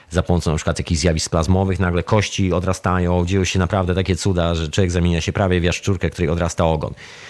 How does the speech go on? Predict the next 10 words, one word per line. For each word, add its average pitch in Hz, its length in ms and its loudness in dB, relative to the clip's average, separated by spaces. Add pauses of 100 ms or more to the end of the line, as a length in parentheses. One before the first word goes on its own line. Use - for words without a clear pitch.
(220)
No 120 60 2
i 127 60 4
skąd 185 360 0
się 156 160 2
wziął 135 440 2
ten, 110 440 2 (960)
ta 143 100 6
obsesja 131 500 0
na 117 120 0
punkcie 110 640 0